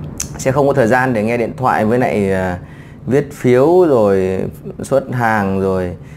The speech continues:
nhiều thứ lắm. Nếu mà bán thì họa phẩm thì thực chất là mình để hỗ trợ mọi người thôi, nhưng mà lãi lời thì không được bao nhiêu. Chỉ là đủ tiền điện thoại thôi, nhưng mà thực ra là rất là mất thời gian. Đấy, thì mình sợ là thời gian ấy ảnh hưởng nhiều đến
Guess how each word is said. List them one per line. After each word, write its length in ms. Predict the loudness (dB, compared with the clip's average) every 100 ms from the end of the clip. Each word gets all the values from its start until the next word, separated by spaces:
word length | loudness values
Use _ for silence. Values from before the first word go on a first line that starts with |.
| -8 2
nhiều 200 | 2 4
thứ 180 | 4
lắm. 140 | 4 2
Nếu 100 | 0
mà 80 | 2
bán 200 | 2 2
thì 60 | 0
họa 140 | -2
phẩm 240 | 0 0
thì 80 | 0
thực 140 | 0 0
chất 180 | 0
là 80 | 2
mình 220 | 2 2
để 80 | 2
hỗ 180 | 0 -2
trợ 300 | 2 2 2
mọi 120 | 0 0
người 200 | 0 0
thôi, 120 | 0
nhưng 140 | 0
mà 140 | 0 0 -4 -6
lãi 260 | -2 0
lời 200 | 2 2
thì 60 | 0
không 240 | -2 -2
được 120 | 0 2
bao 140 | 2
nhiêu. 340 | 4 4 2 -2 -14 -18 -18 -18 -16 -16 -14 -2
Chỉ 120 | 2
là 80 | 4
đủ 180 | 2 2
tiền 140 | 2
điện 140 | 0 2
thoại 280 | 0 0 -2
thôi, 160 | -2 0
nhưng 360 | 0 0 0
mà 680 | 0 0 0 0 -2 -4 -4
thực 120 | -2 0
ra 160 | 2
là 180 | 2 0
rất 200 | 0 -2
là 120 | 0
mất 200 | 0 -2
thời 140 | 0 0
gian. 380 | 0 0 -4
Đấy, 140 | -8 -8
thì 60 | -4
mình 160 | -4 -2
sợ 200 | -2 -2
là 140 | -2
thời 140 | -2
gian 200 | 0 0
ấy 80 | 0
ảnh 160 | 0 0
hưởng 200 | 0 0
nhiều 200 | 2 2
đến 160 | 0